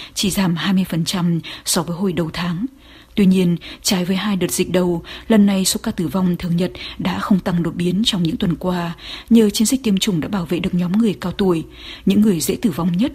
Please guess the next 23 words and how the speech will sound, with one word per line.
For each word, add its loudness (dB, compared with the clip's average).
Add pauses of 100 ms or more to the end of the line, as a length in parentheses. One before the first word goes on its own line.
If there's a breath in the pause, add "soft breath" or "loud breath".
vì -2
virus -2
corona. -2 (500 loud breath)
Từ 4
tháng -2
hai 0
đến 0
nay, 0 (260 loud breath)
mỗi 2
ngày 0
Pháp -4
ghi 0
nhận 4 (240 loud breath)
hơn 2
ba 0
trăm 0
ca -4
tử -4
vong. 2 (360 loud breath)
Le 6
Figaro 0
dự -2
báo -2